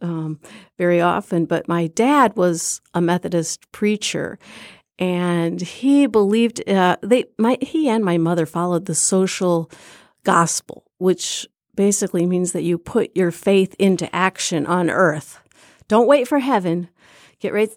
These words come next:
get started right away. And so that's what they did. So they got involved with the civil rights movement, and they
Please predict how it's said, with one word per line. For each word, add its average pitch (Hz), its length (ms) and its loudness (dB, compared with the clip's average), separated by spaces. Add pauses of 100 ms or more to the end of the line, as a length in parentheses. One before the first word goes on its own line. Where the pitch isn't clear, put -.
get 233 140 -4
started 247 320 2
right 214 180 2
away. 196 380 0
And 190 220 -4
so 190 320 -2
that's 185 340 -4
what 185 320 -4
they 170 160 -2
did. 170 300 -2
So 175 140 0
they 175 120 0
got 214 220 -2
involved 180 420 -2
with 180 140 -4
the 180 80 -4
civil 170 340 -2
rights 202 380 2
movement, 180 720 0
and 175 460 0
they 170 220 -2